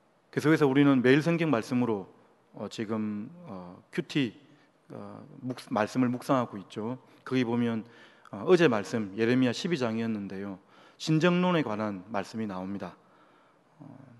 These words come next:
"하나님께서 왜 그렇게 하십니까?" 라는 그런 질문을 예레미야가 던졌습니다.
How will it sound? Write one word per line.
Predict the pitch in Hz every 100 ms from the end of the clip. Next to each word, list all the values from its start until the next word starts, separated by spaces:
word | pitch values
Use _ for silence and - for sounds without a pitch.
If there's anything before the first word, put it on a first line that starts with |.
| _
"하나님께서 | - 127 123 123 127 117 107 98 - - _ _
왜 | 120 117 117
그렇게 | 143 143 120
하십니까?" | 107 131 113 - 104 85 - _ - _
라는 | 117 113 110
그런 | 117 110
질문을 | 147 151 156 117 90
예레미야가 | 113 104 107 90
던졌습니다. | 143 131 110 - - 95 90